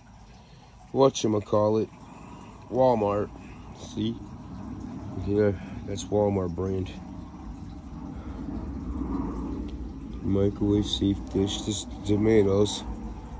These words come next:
This was a dollar forty. That's not bad for this kind of can. I love diced, diced tomatoes, man. Picked with patches same day. Yep.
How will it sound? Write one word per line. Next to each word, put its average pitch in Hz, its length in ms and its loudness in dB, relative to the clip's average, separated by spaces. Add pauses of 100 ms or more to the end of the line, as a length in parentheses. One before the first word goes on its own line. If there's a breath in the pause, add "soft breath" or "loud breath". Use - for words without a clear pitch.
This 151 200 4
was 110 100 4
a 101 80 6
dollar 107 320 8
forty. 104 420 4
That's 101 260 2
not 87 280 2
bad 101 400 8
for - 160 -6
this 85 180 -2
kind 85 260 2
of - 840 -12
can. 101 160 8
I 110 40 8
love 117 280 6
diced, 92 340 4 (260)
diced 92 340 2
tomatoes, 85 500 2
man. 95 300 2 (2000 loud breath)
Picked 104 240 0
with 87 180 -2
patches 101 400 2
same 98 280 2
day. 95 200 2 (1800 loud breath)
Yep. 127 240 2